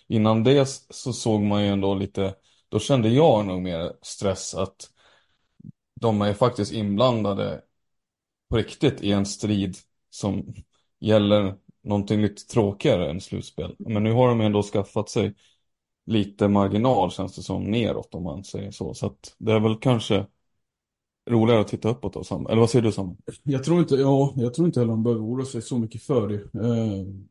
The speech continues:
Speaker 2: så jag menar, jag har inte varit, blivit så jätteimponerad av de som ligger nedanför heller. Alltså Åkersberga och,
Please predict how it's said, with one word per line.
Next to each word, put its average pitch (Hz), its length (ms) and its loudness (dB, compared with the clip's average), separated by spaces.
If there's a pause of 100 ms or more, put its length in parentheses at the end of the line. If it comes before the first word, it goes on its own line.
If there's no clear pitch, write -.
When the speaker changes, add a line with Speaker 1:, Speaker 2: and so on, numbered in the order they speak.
(100)
Speaker 2:
så - 140 -4
jag 117 100 4
menar, 117 360 -2
jag 117 220 2
har 120 200 4
inte 113 180 0
varit, 101 320 0
blivit 110 200 0
så - 80 -4
jätteimponerad 107 580 0
av 101 200 -4
de 101 180 -4
som 104 140 -6
ligger 101 260 -2
nedanför 101 560 0
heller. 101 260 0
Alltså 104 180 0
Åkersberga 107 720 2
och, 101 300 -2